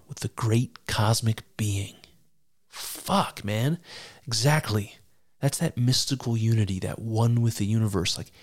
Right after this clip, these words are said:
even the most insignificant things that have ever happened to me are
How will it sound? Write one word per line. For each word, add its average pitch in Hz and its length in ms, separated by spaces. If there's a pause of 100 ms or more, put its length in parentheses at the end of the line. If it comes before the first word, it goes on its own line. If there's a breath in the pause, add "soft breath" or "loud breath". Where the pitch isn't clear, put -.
(100)
even 165 280
the 170 80
most 127 320
insignificant 143 760
things 127 320
that 113 80
have 104 200
ever 131 260
happened 123 340
to 101 60
me 90 160 (360 loud breath)
are - 120